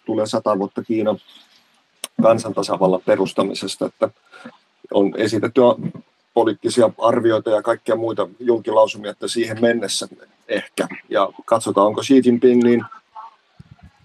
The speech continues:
kunnianhimoinen, että hän yrittää jopa oman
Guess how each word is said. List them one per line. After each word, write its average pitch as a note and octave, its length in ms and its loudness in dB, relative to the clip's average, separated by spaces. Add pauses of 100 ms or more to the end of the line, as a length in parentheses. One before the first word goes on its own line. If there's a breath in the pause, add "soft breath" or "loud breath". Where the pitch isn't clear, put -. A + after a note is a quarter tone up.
(720)
kunnianhimoinen, B2+ 1040 2
että A#2 260 -6
hän A#2 200 -2
yrittää A#2+ 420 -4
jopa A2+ 240 -4
oman A#2 460 -2